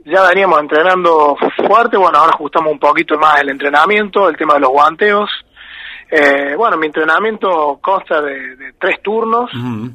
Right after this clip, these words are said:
Speaker 1: eh, uno por la mañana, que generalmente corro, otro al mediodía, en donde hago una parte física, y por la tarde hago todo ya lo que es referido a boxeo, que puede ser guanteo,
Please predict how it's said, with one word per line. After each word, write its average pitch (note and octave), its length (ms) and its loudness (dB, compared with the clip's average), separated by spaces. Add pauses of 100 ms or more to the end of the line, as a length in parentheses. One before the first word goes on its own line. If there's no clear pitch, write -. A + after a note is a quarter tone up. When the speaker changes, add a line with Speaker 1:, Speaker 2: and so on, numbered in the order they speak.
Speaker 1:
eh, D3+ 160 -10
uno E3 240 -2
por D3 120 -2
la C#3+ 100 0
mañana, A3 580 -2 (600)
que C3 580 -8 (600)
generalmente D#3+ 460 -2
corro, F#3+ 540 -2 (800)
otro D#3+ 280 -2
al D#3+ 60 -2
mediodía, G#3+ 680 -2 (240)
en D3+ 140 -14
donde D#3+ 180 -4
hago D3+ 300 2
una D3+ 260 -4
parte E3 380 -4
física, G#3+ 600 -4
y E3+ 340 -10
por E3 140 -2
la D#3 100 -2
tarde G3 280 0
hago F3+ 200 0
todo F3 280 0
ya D#3 400 2
lo C3+ 180 -14
que D#3+ 200 -6
es D#3 80 -4 (460)
referido D#3 500 -2
a D3 100 0
boxeo, C#3 640 -2
que C#3 120 -16
puede D#3 200 -6
ser D3 120 -4
guanteo, D3 960 0